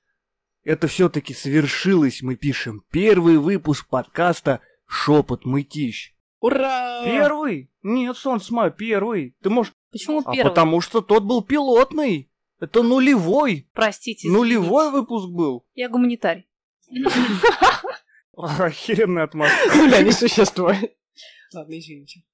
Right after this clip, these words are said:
Speaker 1: Вот, с-, спустя полгода всё-таки это случилось, это стряслось. Мы собрались здесь, в этой
Speaker 3: Уютной кухне.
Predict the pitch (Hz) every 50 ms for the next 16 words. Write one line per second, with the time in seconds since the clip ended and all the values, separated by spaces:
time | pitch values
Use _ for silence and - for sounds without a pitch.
0 | _ _ - 147 143 175 180 165 139 120 - - - - - 143 - - - 180
1 | 170 - - 190 175 147 - 160 156 143 135 123 135 175 220 208 180 147 - -
2 | 147 - - 123 - - 123 120 - - 120 - - - - - - 147 143 135
3 | - - 175 180 190 165 143 - 139 - - - - - - 143 135 - - 147
4 | 143 147 147 - - 135 127 - 147 131 123 120 123 131 147 151 135 110 113 110
5 | 110 127 147 143 - 127 120 131 135 - 131 120 113 - - 208 220 285 285 -
6 | 269 208 - - 202 - - - 208 208